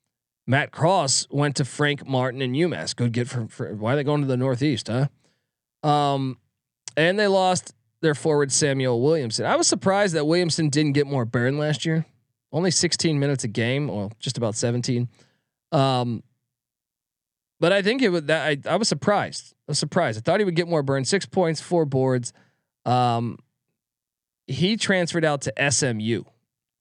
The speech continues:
Good get for S M U too. Uh, Dre Davis.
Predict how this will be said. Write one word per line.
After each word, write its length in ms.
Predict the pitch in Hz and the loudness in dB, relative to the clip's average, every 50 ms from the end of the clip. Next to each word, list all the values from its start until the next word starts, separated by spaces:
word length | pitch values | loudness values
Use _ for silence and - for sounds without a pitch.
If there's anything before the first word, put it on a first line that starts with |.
| _ _ _ _ _ _ - | _ _ _ _ _ _ -4
Good 180 | 135 170 160 | -2 -2 0
get 160 | 147 131 143 | 0 -2 -2
for 140 | - - 135 | -2 -2 -2
S 160 | 120 120 - | -2 -2 -2
M 100 | 113 107 | -2 -4
U 100 | 139 131 | -4 -4
too. 240 | 87 - 107 104 98 - - _ _ _ _ _ _ _ _ _ - | -4 -4 -4 -4 -4 -6 -12 _ _ _ _ _ _ _ _ _ 0
Uh, 400 | 143 147 156 160 151 151 147 131 131 | 2 2 4 4 2 2 0 -2 -2
Dre 300 | 127 - 185 214 226 208 | 0 2 2 2 2 0
Davis. 720 | 156 135 160 196 240 220 147 95 - - - - - | 0 2 2 4 4 2 0 -2 -8 -10 -10 -10 -10